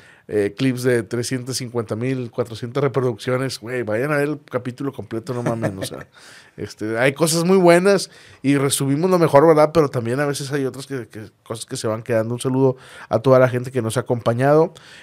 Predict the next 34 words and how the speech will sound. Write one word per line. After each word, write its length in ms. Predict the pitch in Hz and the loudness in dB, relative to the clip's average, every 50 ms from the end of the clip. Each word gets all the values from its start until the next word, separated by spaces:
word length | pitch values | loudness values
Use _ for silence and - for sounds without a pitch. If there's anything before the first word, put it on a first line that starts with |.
| - - | -10 -4
Eh, 440 | 110 120 127 127 131 127 127 123 - | 0 2 2 4 4 2 2 2 2
y 80 | 131 135 | 2 2
el 140 | 139 131 131 | 4 4 8
día 140 | 156 165 | 8 10
de 140 | 165 170 180 | 12 12 12
hoy 320 | 180 180 185 196 202 208 170 | 12 12 10 10 8 4 2
tenemos 460 | - 160 139 135 139 147 135 - 135 | -4 -4 -2 -2 -4 -6 -8 -8 -8
a, 300 | 127 123 117 110 107 104 | -8 -8 -6 -8 -8 -8
um, 180 | 101 101 107 110 _ - - - - - - _ - | -10 -12 -16 -20 _ -20 -20 -20 -20 -20 -18 _ -8
un 120 | 135 135 | -4 0
personaje 440 | 139 160 143 - 156 156 143 147 143 | 2 2 2 4 2 2 0 0 -2
que 320 | - 139 127 120 110 104 - _ _ _ - | -2 -2 -2 -2 -4 -8 -14 _ _ _ -8
tenía 220 | 95 139 139 143 147 | -2 -2 0 0 0
mucho 280 | 147 156 147 - 139 | 0 0 -2 -2 -2
tiempo 500 | - 151 147 139 139 135 123 113 110 107 | -2 -2 -2 0 2 2 2 2 2 2
de... 680 | 107 110 104 98 95 95 95 92 78 69 67 60 50 50 - - - - - - - - 104 107 101 - - | 0 0 0 -2 -2 -4 -4 -4 -6 -8 -8 -12 -14 -16 -18 -20 -20 -20 -20 -20 -20 -20 -18 -18 -18 -10 0
No 120 | - 165 190 | 6 8 10
lo 100 | 208 202 | 10 10
habíamos 260 | 202 208 202 202 190 | 10 8 8 6 4
buscado, 560 | 165 - - 185 190 190 190 190 185 127 - _ - - - | 2 2 6 8 10 10 10 8 6 2 -4 _ -12 -4 0
pero 400 | 143 143 147 143 139 135 135 135 | 2 4 4 4 4 4 2 0
sí 120 | - - | -2 -2
queríamos 280 | - 156 156 151 143 - | 2 2 2 2 2 0
platicar 340 | 139 135 117 113 131 160 139 | -4 -6 -4 -2 -4 -4 -4
con 160 | - 143 139 | -2 -2 -2
él 180 | 135 135 139 127 | 0 0 -2 0
y 60 | 131 127 | 0 -2
afortunadamente 720 | 120 110 110 107 - 127 131 135 131 131 135 123 131 131 | -2 -2 -4 -2 0 2 4 4 4 2 -2 -2 -2 0
ya, 160 | 131 131 120 | 2 2 2
ya 160 | 117 135 135 | 2 0 0
está 160 | 127 123 - 131 | 0 0 -2 -8
aquí 100 | - 139 | -6 -4
con 140 | - 135 | -2 -2
nosotros, 540 | 120 120 123 139 139 139 156 160 160 156 - | -2 0 0 0 0 2 2 2 2 0 -4